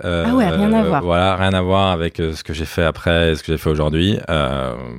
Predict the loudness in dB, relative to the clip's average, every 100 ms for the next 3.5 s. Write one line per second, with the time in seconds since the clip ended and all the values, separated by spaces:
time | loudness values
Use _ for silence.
0 | -12 -8 -8 -10 -6 -4 -4 -4 -4 -2
1 | -2 -2 -4 -2 -2 -2 -4 -4 -2 0
2 | 0 -2 -6 -4 -2 0 -2 0 2 2
3 | 4 4 2 2